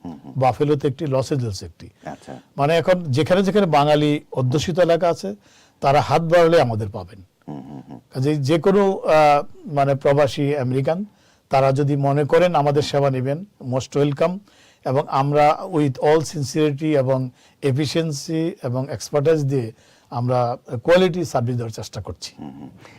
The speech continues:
Speaker 1: আচ্ছা, আপনাদের কি কোনো অ্যাপস রয়েছে কিনা? যেমন ধরেন আমি এবার, মানে, একজন ভদ্রলোক
Speaker 2: জি।
Speaker 1: হয়তো আরকানসাসে থাকেন, একজন হয়তো, আহ, নর্থ, আহ,
Speaker 2: হুম।
Speaker 1: আহ, মানে, ডাকোটাতে থাকেন বা সাউথ ডাকোটাতে থাকেন, যেখানে হয়তো এই ধরনের প্রতিষ্ঠানগুলো
Speaker 2: রাইট,
Speaker 1: নেই।
Speaker 2: রাইট, রাইট।
Speaker 1: এখন তারা তো স্বাভাবিকভাবেই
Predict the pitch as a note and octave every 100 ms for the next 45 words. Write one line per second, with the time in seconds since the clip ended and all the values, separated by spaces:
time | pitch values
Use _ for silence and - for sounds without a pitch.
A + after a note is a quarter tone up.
0 | - C3+ F3 - D#3+ - F3+ F#3+ F#3 F3+
1 | - - D#3 - - C#3+ - G2 G2+ D3+
2 | E3+ F3+ E3+ A2 B2 A#2+ A#2 B2+ - A#2
3 | C3 C#3 C#3 C#3 B2 A#2+ B2 A#2+ A#2 -
4 | A2+ A2+ B2 A2 G2+ - - - B2+ A#2
5 | _ _ _ _ _ - C3+ C#3+ C3+ C#3
6 | B2+ A2 A#2 B2+ A#2 B2 A#2+ _ _ B2+
7 | G#2+ G#2 E2+ D2 _ _ _ B2 G#2 F#2+
8 | B2 B2 A2 D3+ C3+ A#2+ A2+ A#2 G#2+ A2
9 | E3 C#3 - G2+ G2 G2+ G#2 G#2 B2 D3
10 | C#3 C#3 A#2+ B2 A#2 A2+ - G#3 C#3+ B2
11 | A#2+ F3 D#3+ C3 B2+ A2 - A#2+ D3+ C#3
12 | D#3 E3 E3+ D#3+ D#3 E3 D3+ D#3 D3+